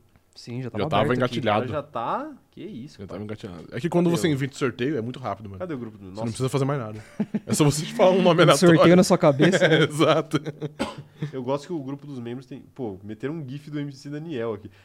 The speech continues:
Speaker 3: A primeira coisa que aparece
Speaker 2: Hum?
Speaker 3: quando eu abro o grupo é um, é um, é um GIF do M C Daniel. Tá vendo o que vocês estão fazendo com o grupo dos membros? Tá vendo? Cadê o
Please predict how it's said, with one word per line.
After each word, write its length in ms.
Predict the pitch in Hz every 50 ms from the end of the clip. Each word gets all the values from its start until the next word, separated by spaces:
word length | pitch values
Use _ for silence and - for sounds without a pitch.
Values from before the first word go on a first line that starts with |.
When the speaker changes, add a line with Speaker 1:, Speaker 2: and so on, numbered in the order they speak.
| _ -
Speaker 3:
A 80 | 131
primeira 320 | 113 139 151 156 185 220 220
coisa 180 | - 196 190
que 80 | 185 -
aparece 840 | 190 - - - 170 160 143 131 131 135 147 147 147 - - 110 107 _ _ _ _ 113
Speaker 2:
Hum? 100 | 123 120 - _ _
Speaker 3:
quando 220 | _ 131 127 135
eu 160 | 147 143 135
abro 260 | 131 135 135 135 135 131
o 20 |
grupo 240 | 120 131 139 131 -
é 60 | 156
um, 180 | 156 160 156 147
é 80 | 139
um, 540 | 135 143 143 143 143 135 127 120 113 110 98 85
é 40 | 110
um 300 | 117 127 127 120 113 104
GIF 320 | 104 117 135 147 147 - 156
do 120 | 143 151
M 120 | 151 156 147
C 120 | - 151
Daniel. 420 | 147 156 175 180 170 143 127 123
Tá 120 | 123 - 131
vendo 140 | 135 180 214
o 20 |
que 40 | 208
vocês 120 | - 175 147
estão 100 | 170 156
fazendo 320 | 151 160 139 143 147 147
com 60 | 139 139
o 20 |
grupo 360 | 127 135 170 214 - 113 123
dos 160 | 113 110 107
membros? 440 | 123 151 180 202 175 135 107 98 - _ _ _ _ _ _ _ _ _ _ _ _ _ _ _ _
Tá 120 | - 107 101
vendo? 400 | 107 139 185 196 170 117 98 95 _ _ _ _ _ _ _ _ _ _ -
Cadê 180 | 123 117 117
o 60 | 110